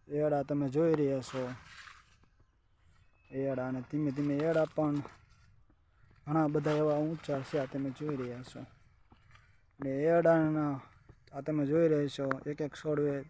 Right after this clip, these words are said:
ચાર, પાંચ, પાંચ, છ, છ લંગુ છે, આ તમે જોઈ રહ્યા છો. જો, એક એક છોડવે ચાર, પાંચ, પાંચ, છ, છ લંગુ છે. આપણા એરડા,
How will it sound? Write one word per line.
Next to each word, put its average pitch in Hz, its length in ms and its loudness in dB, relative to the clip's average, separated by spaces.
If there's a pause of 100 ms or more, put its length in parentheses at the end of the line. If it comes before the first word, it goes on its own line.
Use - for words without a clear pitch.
ચાર, 147 200 0
પાંચ, 147 360 -2
પાંચ, 147 340 -6
છ, 151 240 -2
છ - 0 -
લંગુ 143 400 -2
છે, 135 120 -8
આ 127 40 -4
તમે 131 240 -6
જોઈ 143 260 0
રહ્યા 127 180 -2
છો. 123 260 -8
જો, 127 240 -6 (760)
એક 151 320 2
એક 156 160 0
છોડવે 160 500 4 (120)
ચાર, 147 160 0
પાંચ, 151 320 -2
પાંચ, 143 220 -4 (100)
છ, 147 240 -2
છ - 20 -8
લંગુ 147 400 0
છે. 127 260 -8 (1600)
આપણા 147 360 0
એરડા, 151 640 2